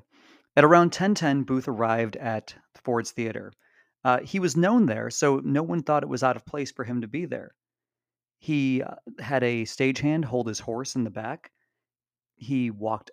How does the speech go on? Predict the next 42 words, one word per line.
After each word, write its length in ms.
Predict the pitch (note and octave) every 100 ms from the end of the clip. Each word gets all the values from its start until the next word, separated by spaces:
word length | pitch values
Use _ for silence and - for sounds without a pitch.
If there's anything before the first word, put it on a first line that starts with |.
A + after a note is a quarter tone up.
| -
up 260 | A#2+ -
to 300 | - - A#2
the 180 | A2 A2
booth 360 | G#2+ A#2 C3 -
where 120 | A#2
President 480 | G#2+ A#2 G#2+ A2 A2+
and 160 | A#2+ A2
Missus 240 | A2 A2
Lincoln 300 | A2+ G#2 A2+
were 100 | G#2+
staying 460 | G#2 A#2 A2+ C#3+ F3 _ _ _ _ _ _ _ _ _
at 100 | D3
the 80 | -
exact 540 | C#3+ A#2 A2 D3+ E3+ -
right 260 | D3+ D3
time, 240 | - C3 A2+
and 100 | A2
he 140 | B2
knew 380 | B2+ D3+ G3+ G3+
the 120 | C#3
script 460 | - - D3+ C#3 -
of 220 | A#2 G#2+
the 60 |
play 220 | G#2+ C3+ B2
they 140 | A2+
were 140 | A2
watching. 560 | A2 C#3 D3 - - G#2
So 120 | -
he 140 | A#2+ C#3+
went 260 | C#3 G3+
in 160 | F#3 D#3
at 140 | B2+
ten 220 | - C#3 C#3
fifteen, 540 | C3 - D3 B2 A2
which 160 | A2+ C3
is 120 | A2+
when 200 | A#2+ B2
there 100 | B2
would 80 | A2+
be 100 | A#2+
a 80 |
line 480 | A2 A#2+ B2 B2+ C3